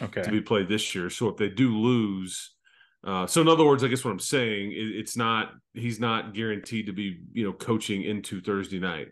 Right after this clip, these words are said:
Speaker 2: So there's a chance that if Wisconsin pulls it off, uh, Tuesday night, uh, at the Orleans Arena,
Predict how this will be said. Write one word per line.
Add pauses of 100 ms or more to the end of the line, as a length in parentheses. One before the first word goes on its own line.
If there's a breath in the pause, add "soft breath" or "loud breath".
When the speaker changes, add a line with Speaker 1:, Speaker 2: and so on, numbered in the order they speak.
Speaker 2:
So
there's
a
chance
that (680 loud breath)
if
Wisconsin
pulls
it
off,
uh,
Tuesday
night, (120)
uh,
at
the
Orleans
Arena,